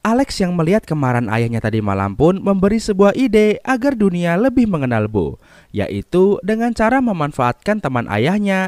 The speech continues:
yaitu Dokter J, sang legenda basket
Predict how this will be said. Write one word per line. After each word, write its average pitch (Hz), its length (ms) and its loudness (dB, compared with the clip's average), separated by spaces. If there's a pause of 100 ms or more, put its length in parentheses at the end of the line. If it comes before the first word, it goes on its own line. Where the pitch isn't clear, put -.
yaitu 240 480 0
Dokter 269 400 2
J, 139 320 0 (320)
sang 269 240 0
legenda 160 400 0
basket 120 560 0